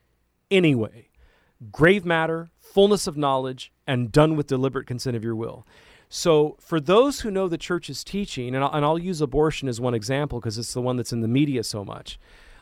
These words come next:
on those who can and cannot receive Holy Communion, for those who re-, who know the church's teaching and yet remain obstinate, they remain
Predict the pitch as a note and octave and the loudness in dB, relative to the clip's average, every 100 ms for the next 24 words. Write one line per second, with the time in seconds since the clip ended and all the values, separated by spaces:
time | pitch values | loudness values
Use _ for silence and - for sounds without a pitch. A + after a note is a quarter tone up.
0 | _ C3 B2 B2 C3 C3+ C3+ B2 - C#3+ | _ -2 -2 -2 0 0 -2 -8 -4 -2
1 | B2+ B2 A2 C#3+ B2+ A#2+ A#2+ G#2+ B2+ A#2 | -2 -2 -4 -2 0 -2 -4 -6 -4 0
2 | A2+ A#2+ C#3+ C#3 - _ _ _ - - | -2 -2 -6 -6 -10 _ _ _ -12 0
3 | F#3 F3 B3 C#4 - G3+ F3+ D3+ E3 D#3+ | 4 6 6 4 -4 -4 -6 -4 -2 0
4 | G#3+ B3+ G#3 D#3 D3+ - G#3+ F3 D3+ D#3+ | 0 -2 -6 -8 -8 -6 -6 -6 -4 -4
5 | D#3+ E3+ B3 - F3 F#3 F3 F3+ F#3 F#3 | 0 2 2 0 -2 -2 0 0 0 -4
6 | _ - F#3+ F3 - - B2+ G#2 - C3+ | _ 2 2 2 -6 0 0 0 -4 -2
7 | D#3+ D#3 E3 E3+ E3+ | 0 0 -2 -2 -4